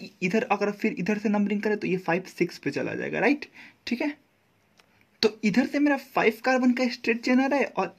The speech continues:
इधर जब हम लोग ऐसे इसको ले रहे हैं तो सिक्स कार्बन का स्ट्रेट चेन आ रहा है, राइट? ठीक है,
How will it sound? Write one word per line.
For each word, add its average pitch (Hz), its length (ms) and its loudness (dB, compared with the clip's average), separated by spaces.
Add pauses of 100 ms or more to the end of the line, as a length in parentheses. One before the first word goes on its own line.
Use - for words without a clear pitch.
इधर 196 220 0
जब 240 180 0
हम 233 140 4
लोग 240 220 0
ऐसे 175 280 -2
इसको 240 220 -4
ले 233 120 2
रहे 247 120 -2
हैं 180 100 -6 (320)
तो 175 60 -2
सिक्स - 400 -2
कार्बन 139 400 0
का 131 180 -6
स्ट्रेट 131 380 -6
चेन 135 180 -4
आ 135 60 -4
रहा 147 120 -4
है, 175 60 -4
राइट? 294 220 -2 (180)
ठीक 339 140 -4
है, 285 100 -4